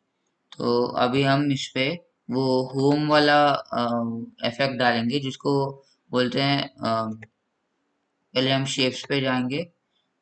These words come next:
अ, फिर action buttons, तो उसको ये जो देख सकते हैं आपको action button गो home, उस पे हम click करेंगे और हम इधर ऐड कर सकते हैं। आप कोई भी ऐड कर सकते हैं, अ, जो action buttons में से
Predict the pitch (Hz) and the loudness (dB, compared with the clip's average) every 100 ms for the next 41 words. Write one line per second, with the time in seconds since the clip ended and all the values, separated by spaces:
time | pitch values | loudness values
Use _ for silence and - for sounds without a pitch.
0 | - 120 117 117 117 - 135 120 - _ | -6 0 2 0 -2 -2 -2 -4 -10 _
1 | _ _ _ 87 - - 139 - 160 151 | _ _ _ -18 -2 4 4 4 -2 -2
2 | 135 123 113 107 - - _ _ _ - | -2 -2 -4 -8 -12 -20 _ _ _ -4
3 | 127 131 135 143 147 143 - 117 123 135 | 0 0 -2 2 4 2 0 -4 -4 -2
4 | 139 135 127 - - 120 135 - - 139 | 0 -2 -4 -12 -16 -10 -10 -10 -12 -14
5 | - 127 117 143 143 - 120 - 151 139 | -2 0 0 -2 -4 -2 -2 -2 -4 0
6 | 131 139 165 202 _ _ 123 127 139 139 | 0 0 -4 -6 _ _ -2 2 4 4
7 | 120 107 - _ _ - 131 - 143 143 | 0 -4 -10 _ _ -10 -8 -2 0 0
8 | 139 139 143 147 - 135 127 117 131 165 | -2 -2 -2 -2 -2 0 2 0 -2 -8
9 | _ _ _ - 127 131 127 127 139 139 | _ _ _ -2 0 2 0 0 0 0
10 | 127 123 - 110 110 - - - 135 - | 2 2 0 -4 -4 -10 -4 -2 -2 0
11 | 156 165 165 131 123 120 113 - 110 110 | -2 2 4 4 0 -8 -12 -12 -10 -10
12 | _ _ _ _ - 113 120 127 127 123 | _ _ _ _ -8 -2 0 0 2 2
13 | 123 - 147 139 131 135 131 131 127 - | 2 0 -2 0 -2 -2 -2 -2 -4 -2
14 | 127 | -4